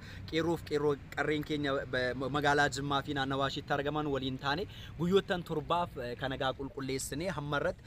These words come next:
sabaaf sablammiin kamiyyuu wal qixxummaadhaan bashannanee baranni keessa jiraatu keessatti kan nuti argamnu jechuudha. Eenyu nu dhufee itti bashannana? Dur garuu hin danda'amu ture. Kun egaa olaantummaa saba birootiin,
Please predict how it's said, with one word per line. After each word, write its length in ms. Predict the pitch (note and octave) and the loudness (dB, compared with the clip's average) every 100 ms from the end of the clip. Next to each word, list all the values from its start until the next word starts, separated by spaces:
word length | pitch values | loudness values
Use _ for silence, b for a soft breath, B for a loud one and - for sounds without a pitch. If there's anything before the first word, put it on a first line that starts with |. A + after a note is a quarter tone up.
| B - | B -6
sabaaf 320 | D#3 D#3+ D#3+ | 4 4 4
sablammiin 480 | E3 D3 C#3+ C#3+ C#3+ | 0 0 0 -2 -4
kamiyyuu 420 | E3 D3 D3 D#3+ | -2 -2 0 0
wal 140 | C#3+ | 0
qixxummaadhaan 720 | - D#3 D3 C3+ B2 B2+ B2+ | -4 -12 -10 -6 -6 -6 -6
bashannanee 560 | C3 - C#3+ C#3 C#3+ C#3+ | -4 -2 -2 -2 0 0
baranni 320 | C#3 C#3 C#3 | 0 -2 -2
keessa 240 | C#3+ C3+ C#3 | -4 -6 -6
jiraatu 320 | C3+ C3 - | -4 -4 -4
keessatti 360 | C3+ B2 B2+ | -10 -10 -10
kan 120 | - C3+ | -6 -6
nuti 160 | A#2+ | -4
argamnu 300 | C3+ C3+ C#3 | -4 -4 -6
jechuudha. 260 | - C#3+ - B B B - | -6 -6 -6 B B B 4
Eenyu 240 | A#3 B3+ G#3+ | 8 8 6
nu 100 | F3+ | -2
dhufee 220 | D#3 E3+ | -2 -4
itti 120 | - C#3+ | -2 -2
bashannana? 400 | C3 B2+ C3+ - C3+ | -2 -4 -6 -6 -6
Dur 120 | D3 | 0
garuu 240 | D3 D#3 F#3+ | 2 2 0
hin 160 | D3 | -2
danda'amu 460 | F3 E3+ D3 B2 B2 | 0 4 2 2 -4
ture. 160 | D#3+ A#3 | -8 -8
Kun 140 | G#3 | -8
egaa 180 | F#3 C3+ | -4 -2
olaantummaa 480 | C3 C3 B2+ C3+ C3 | 0 -2 -4 -6 -6
saba 280 | C#3 C3+ C3+ | -4 -4 -4
birootiin, 400 | C3+ C3+ C#3 | -6 -8 -8